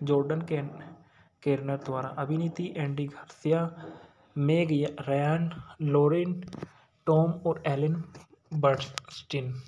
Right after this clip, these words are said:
छायांकन है लाजोस कोलटाई, संगीत है जब, जवी ग्न्यू प्रिंसर, उत्पादन कंपनी टचस्टोन चित्र और एवनेट ओब्लिक कॉर्नर प्रोडक्शन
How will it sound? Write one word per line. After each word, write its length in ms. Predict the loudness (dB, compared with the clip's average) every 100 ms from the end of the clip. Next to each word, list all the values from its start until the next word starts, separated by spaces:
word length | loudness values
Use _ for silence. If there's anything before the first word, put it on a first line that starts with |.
| -4
छायांकन 580 | 0 0 0 -2 -2
है 260 | 0 -2 -4 -12 _ -20 -20 -8 2
लाजोस 520 | 4 4 4 0 0
कोलटाई, 1300 | 0 2 2 -2 -12 -20 -20 _ _ _ -2 0 0
संगीत 580 | -2 -4 -4 0 -2 -2
है 280 | -4 -4 -6 -16 _ -20 -20 _ _ _ -6
जब, 400 | 2 4 2 -8 -14 -20 _
जवी 560 | 0 0 2 0 0 -2 -8 -20 _
ग्न्यू 360 | 0 4 4 2
प्रिंसर, 840 | 0 -6 0 0 0 0 -2 -2 -12 _ _ _ _ _ _
उत्पादन 400 | -6 2 4 4
कंपनी 520 | 2 0 2 0 0 -4 -14 -20 -18 0
टचस्टोन 600 | 0 0 -4 0 2 2
चित्र 280 | 0 -4 -2 2
और 220 | 2 2
एवनेट 920 | 0 0 -4 -10 -6 -2 2 2 0 0
ओब्लिक 360 | 2 2 0 2
कॉर्नर 320 | 0 2 -2
प्रोडक्शन 640 | 0 -2 -2 -2 -4 -4